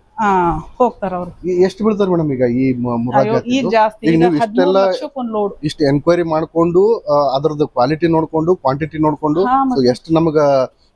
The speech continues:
Speaker 2: ಆ, ಹಾಲು ಸಿಗ್ತದ ಅಂತಕ್ಕಂಥದ್ದೆಲ್ಲ ತಿಳ್ಕೊಂಡ್ಮೇಲೆ ತರ್ತೀರಿ?
Speaker 1: ಹಾ, ಮತ್ತೆ
Speaker 2: ಹಾ ರೀ.
Speaker 1: ಇಷ್ಟೆಲ್ಲ ದುಡ್ಡು ಕೊಟ್ಟು ಮತ್ತೆ ಅಷ್ಟೆಲ್ಲ
Speaker 2: ಇಷ್ಟು ನಾಲೆಡ್ಜ್
Speaker 1: ಮಾಡಬೇಕಲ್ಲ.
Speaker 2: ಹೆಂಗ್ರಿ ಮೇಡಮ್ ತಮ್ಗೆ?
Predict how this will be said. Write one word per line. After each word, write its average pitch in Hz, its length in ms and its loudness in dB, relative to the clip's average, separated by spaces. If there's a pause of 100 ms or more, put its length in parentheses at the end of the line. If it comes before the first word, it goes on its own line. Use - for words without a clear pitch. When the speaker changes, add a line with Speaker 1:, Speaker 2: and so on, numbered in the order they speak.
Speaker 2:
ಆ, 131 80 2
ಹಾಲು 147 420 0
ಸಿಗ್ತದ 143 380 -10
ಅಂತಕ್ಕಂಥದ್ದೆಲ್ಲ 139 600 -2
ತಿಳ್ಕೊಂಡ್ಮೇಲೆ 180 500 0
ತರ್ತೀರಿ? - 340 -16
Speaker 1:
ಹಾ, 494 280 -2
ಮತ್ತೆ 277 240 0
Speaker 2:
ಹಾ 294 340 2
ರೀ. 403 80 2
Speaker 1:
ಇಷ್ಟೆಲ್ಲ 453 420 0
ದುಡ್ಡು 403 260 0
ಕೊಟ್ಟು 415 280 -4
ಮತ್ತೆ 392 280 -2
ಅಷ್ಟೆಲ್ಲ 349 500 0
Speaker 2:
ಇಷ್ಟು 330 120 0
ನಾಲೆಡ್ಜ್ 262 160 2
Speaker 1:
ಮಾಡಬೇಕಲ್ಲ. 208 320 0
Speaker 2:
ಹೆಂಗ್ರಿ 190 200 -2
ಮೇಡಮ್ 180 220 0
ತಮ್ಗೆ? 160 520 -12